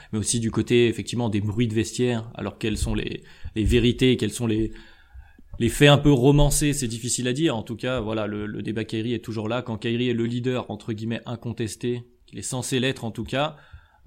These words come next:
euh, les équipes ne fonctionnent pas manifestement. Donc, euh, soit il apprend de ça, soit il va falloir attendre, euh,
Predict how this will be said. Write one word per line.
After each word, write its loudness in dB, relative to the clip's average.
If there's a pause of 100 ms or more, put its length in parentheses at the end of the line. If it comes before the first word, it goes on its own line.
euh, -14
les -8
équipes -8
ne -6
fonctionnent -4
pas -4
manifestement. -4
Donc, -8
euh, -6 (240)
soit -2
il -2
apprend -4
de -6
ça, 0
soit -4
il -4
va -6
falloir -4
attendre, -6
euh, -6